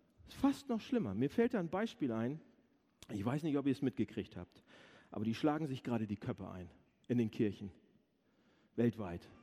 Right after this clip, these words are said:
Nämlich, wisst ihr, wer sich in den Kirchen gerade die Köpfe einschlägt? Und das sind nicht die Katholiken und die Evangelischen, überhaupt nicht. Die vertragen sich ganz gut. Die sind sogar wieder auf einen gemeinsamen Nenner gekommen, wenn es um Gnade geht. Wisst ihr, wer sich gerade die Köpfe einschlägt in der Kirche?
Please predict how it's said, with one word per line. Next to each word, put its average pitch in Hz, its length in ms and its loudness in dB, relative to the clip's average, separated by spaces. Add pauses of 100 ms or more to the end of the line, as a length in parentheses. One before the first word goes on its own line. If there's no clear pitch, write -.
(640)
Nämlich, 135 340 4 (200)
wisst 156 200 2
ihr, 147 100 6
wer 160 160 6
sich 190 160 2
in 180 80 4
den 165 100 2
Kirchen 180 320 4
gerade 156 220 0
die 143 100 4
Köpfe 160 260 -2
einschlägt? 185 480 -4 (640)
Und - 60 0
das 143 80 4
sind 190 100 6
nicht 240 140 8
die 233 80 4
Katholiken 202 480 2
und 185 80 4
die 180 80 6
Evangelischen, 147 580 2 (160)
überhaupt 175 380 0
nicht. 98 200 -12 (340)
Die 170 60 -4
vertragen 156 400 -2
sich 131 140 -6
ganz 120 200 -4
gut. 127 180 -4 (480)
Die 156 60 0
sind 151 140 2
sogar 156 240 4
wieder 160 160 4
auf 151 100 -4
einen 156 80 0
gemeinsamen 143 400 2
Nenner 151 200 2
gekommen, 139 300 -2
wenn 135 80 0
es 123 60 -6
um 131 120 -2
Gnade 151 260 -2
geht. 95 180 -4 (1160)
Wisst 262 240 6
ihr, 262 80 4
wer 247 120 6
sich 226 140 -2
gerade 226 260 -2
die 202 100 2
Köpfe - 320 0
einschlägt 202 420 0
in 190 80 0
der 175 100 6
Kirche? 220 440 0